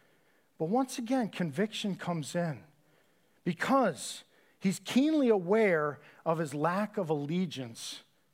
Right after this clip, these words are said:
to Jesus, the things of God, and his family. And in that moment, he has this utter compulsion to pray. And he prays and he confesses all this to God. He pours out his heart to God.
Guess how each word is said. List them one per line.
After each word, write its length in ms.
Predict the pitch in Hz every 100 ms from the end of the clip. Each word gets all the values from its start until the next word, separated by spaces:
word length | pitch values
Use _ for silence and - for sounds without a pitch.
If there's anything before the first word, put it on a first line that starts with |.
| -
to 100 | 151
Jesus, 840 | 113 127 170 170 254 247 - - - _ _ _ _ _
the 80 | -
things 360 | - 185 214 208
of 140 | 180
God, 500 | 165 156 156 151 139 - _ _ -
and 100 | 131
his 140 | 123
family. 640 | - 127 127 110 107 - _ _ _ _ _ _ _ _ _ _ _
And 140 | 170 196
in 120 | 277
that 180 | 285 226
moment, 440 | 233 285 208 156
he 140 | 175
has 220 | 208 202 170
this 180 | 151 -
utter 240 | 202 277
compulsion 920 | - 202 - - 214 190 - 156 147 - -
to 120 | -
pray. 540 | - - 127 104 - - _ _ _ _ _ - - -
And 100 | 170
he 100 | 202
prays 540 | - - 226 226 190 165
and 80 |
he 80 | 165
confesses 720 | - 185 - - 302 - 180
all 300 | 143 185 208
this 240 | 180 170 -
to 120 | 156
God. 280 | 147 131 127
He 80 |
pours 360 | 143 - 311 269
out 140 | 214
his 100 | 165
heart 380 | - - 160 -
to 80 | 131
God. 360 | 117 - -